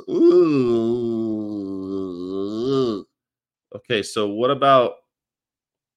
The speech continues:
what about Jacques Cousteau, the one that's actually, like,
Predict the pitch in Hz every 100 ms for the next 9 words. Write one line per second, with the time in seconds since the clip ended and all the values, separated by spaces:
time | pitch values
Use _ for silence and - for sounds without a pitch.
0 | _ _ _ _ _ _ _ - 110 127
1 | 143 - 104 98 117 147 - 113 101 -
2 | 95 92 95 104 120 120 104 113 117 113
3 | 117 104 98 98